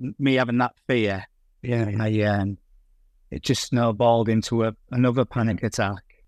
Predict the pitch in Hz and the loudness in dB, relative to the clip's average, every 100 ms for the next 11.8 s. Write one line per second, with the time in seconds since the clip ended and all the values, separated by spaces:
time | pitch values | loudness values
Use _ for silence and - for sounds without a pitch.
0 | _ _ _ - 202 208 196 185 170 170 | _ _ _ -6 -6 0 2 4 2 0
1 | 160 131 123 110 120 113 123 117 107 _ | 0 0 0 0 0 0 -2 -4 -6 _
2 | _ _ _ 131 127 143 131 127 139 139 | _ _ _ -4 0 2 0 0 0 2
3 | 123 113 123 113 - 139 123 120 - 131 | 0 -2 -6 -8 -2 0 0 -2 -2 -2
4 | 135 139 - 131 127 131 131 135 131 - | 0 -2 -2 -2 0 0 -2 -4 -8 -18
5 | _ _ _ 117 120 117 113 - 127 123 | _ _ _ -4 0 0 -2 -4 -4 -2
6 | 120 123 127 123 - 135 120 117 110 - | 0 0 0 -2 -4 -4 -4 -4 -10 -6
7 | 131 123 127 123 123 - _ 107 104 - | -2 0 0 0 -2 -10 _ -12 -10 -12
8 | - 123 110 - 123 113 113 107 104 104 | -4 -2 -2 -2 -2 0 0 0 0 -4
9 | - 120 120 107 117 110 107 110 110 117 | 0 0 2 0 0 0 0 0 2 2
10 | 123 - 107 131 - - 117 117 117 120 | 0 -2 -6 -8 -8 -4 0 0 0 -4
11 | _ _ _ _ 131 127 127 120 | _ _ _ _ -6 -2 -2 -6